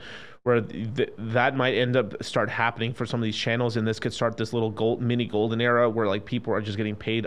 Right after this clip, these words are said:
up the ass for their YouTube channel and content and stuff. So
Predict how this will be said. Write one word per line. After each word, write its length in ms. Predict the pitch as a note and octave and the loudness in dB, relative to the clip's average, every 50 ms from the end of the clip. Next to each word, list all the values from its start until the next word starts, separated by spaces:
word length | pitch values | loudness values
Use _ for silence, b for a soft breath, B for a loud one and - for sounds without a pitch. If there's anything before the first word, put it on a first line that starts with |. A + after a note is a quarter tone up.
| - - G#2 | -2 -2 0
up 240 | A2+ A#2 - - - | 0 0 -2 -4 -6
the 280 | B2 - - - - | -6 -6 -6 -4 -2
ass 500 | - A2 A#2 B2 B2+ C3 B2+ A#2+ A#2+ - | 2 2 4 4 6 6 4 4 2 -2
for 200 | - - - A2 | -4 -2 -2 0
their 120 | G#2+ G#2+ G#2+ | 0 0 0
YouTube 360 | G#2+ A2 A#2 A2 - G#2 - | 0 -2 -2 -2 -4 -4 -4
channel 280 | - F#2+ F#2+ G2+ G2 G#2 | -4 -4 -4 -2 -2 -4
and 100 | G#2+ F2+ | -4 -4
content 360 | - G2+ G#2 G#2+ A2+ G#2 F2+ | -4 -4 -4 -2 -2 -4 -4
and 100 | G2 F#2+ | -4 -4
stuff. 180 | - E2 G2 | -4 -4 -4
So 180 | - - E2+ D#2 | -2 -4 -4 -4